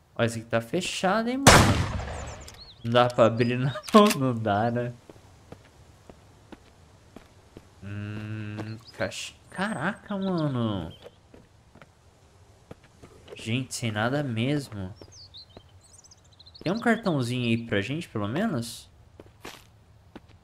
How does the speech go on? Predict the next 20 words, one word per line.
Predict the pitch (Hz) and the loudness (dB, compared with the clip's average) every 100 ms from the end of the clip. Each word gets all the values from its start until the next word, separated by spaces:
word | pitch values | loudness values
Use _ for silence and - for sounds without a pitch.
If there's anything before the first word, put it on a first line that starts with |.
| - - - - - - - - - | -20 -20 -20 -20 -20 -20 -20 -20 -20
Cartão, | - 117 107 - - 131 139 160 165 | -4 -2 -2 -8 -6 0 0 0 -2
não? | 156 139 254 226 - - - - | -2 -2 -2 -6 -14 -18 -20 -14
Não, | - 240 | -8 -6
nada. | 233 311 311 143 117 - - - - - - - - - - 202 | -4 -2 2 0 0 -8 -20 -20 -20 -20 -20 -20 -20 -20 -14 -8
Não, | 220 | -6
nada. | 220 208 214 196 175 - - - - - - - - - | -2 -2 0 -2 -4 -10 -20 -20 -20 -20 -20 -20 -14 -4
É, | 339 392 392 - - | -2 -2 -6 -10 -2
tem | 262 | 0
nada. | 302 330 269 240 233 - - - - - | 2 2 2 0 -4 -12 -20 -20 -20 -6
Vamos | - 190 262 | 4 6 6
entrar | 247 240 240 | 8 8 10
na | 233 233 | 8 6
church | 208 175 151 | 8 8 8
aqui. | 127 127 | 6 6
Deixa | 123 233 | 8 8
eu | |
dar | 233 | 10
uma | 262 233 | 10 10
olhada, | 139 185 170 123 | 10 12 12 10
cara. | 123 98 90 | 10 8 6